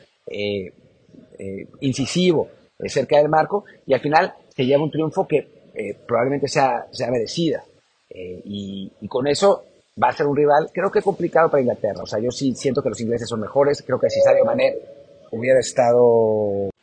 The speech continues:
si Sadio Mané hubiera estado, eh, hubiera estado presente, pues sí, sí podría haberle hecho más partido. Dadas las circunstancias ahora,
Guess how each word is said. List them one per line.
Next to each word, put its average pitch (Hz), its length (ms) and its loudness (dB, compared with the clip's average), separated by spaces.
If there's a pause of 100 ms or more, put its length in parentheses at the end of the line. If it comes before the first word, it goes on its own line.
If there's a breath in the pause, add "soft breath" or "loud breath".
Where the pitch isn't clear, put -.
(320)
si - 140 -20
Sadio 156 200 4
Mané 156 200 2
hubiera 135 180 0
estado, 131 720 0
eh, 90 280 -12
hubiera 101 180 -6
estado 127 280 0
presente, 131 400 -2
pues - 200 -4
sí, 123 300 -2
sí 110 640 -4
podría 120 360 2
haberle 107 600 0 (100)
hecho 120 220 -4
más 107 140 -6
partido. 95 420 -8
Dadas 143 240 4
las 139 120 0
circunstancias 135 560 -4
ahora, 151 360 4